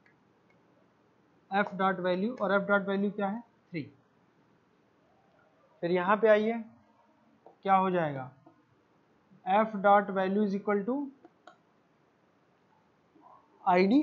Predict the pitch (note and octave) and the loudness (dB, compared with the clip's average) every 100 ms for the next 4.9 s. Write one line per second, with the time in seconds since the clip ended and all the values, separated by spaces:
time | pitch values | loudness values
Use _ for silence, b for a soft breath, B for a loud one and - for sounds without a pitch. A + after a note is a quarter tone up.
0 | C#4+ E3+ E3+ F#3 E3+ F3 E3 E3 D3+ F#3+ | 0 0 2 0 -2 -2 -4 -4 -8 -10
1 | A#3 - - - _ _ _ _ - - | -10 -12 -20 -20 _ _ _ _ -18 -18
2 | _ _ - D4 - _ _ _ _ _ | _ _ -10 -10 -10 _ _ _ _ _
3 | _ _ _ _ _ _ _ _ _ _ | _ _ _ _ _ _ _ _ _ _
4 | _ _ _ _ _ F#3 F#3+ A3 G#3+ | _ _ _ _ _ 0 2 0 -2